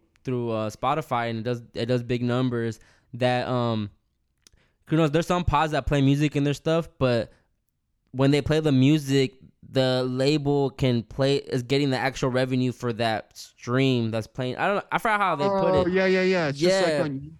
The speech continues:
Speaker 2: YouTube. If you put something out, 'cause, bro, I get taken down for copyright all the time. Like,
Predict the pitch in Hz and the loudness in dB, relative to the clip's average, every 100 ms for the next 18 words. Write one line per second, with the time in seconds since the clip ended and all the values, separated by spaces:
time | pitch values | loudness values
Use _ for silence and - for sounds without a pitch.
0 | - 127 110 113 117 139 - 170 - 170 | -10 -8 -6 -6 -6 -8 -4 -6 -4 -6
1 | 151 143 139 147 135 - _ - - 127 | -4 -4 -2 -2 -4 -8 _ -16 -8 -8
2 | - 160 156 180 180 - 151 156 143 143 | -2 0 0 0 -2 -4 -4 -4 -4 -4
3 | 139 135 - 127 131 123 113 101 92 107 | -4 -6 -4 -4 -4 -4 -4 -4 -6 -4
4 | 113 113 104 - 98 92 92 _ _ _ | -2 -2 -4 -8 -8 -10 -12 _ _ _
5 | _ 120 107 | _ -6 -6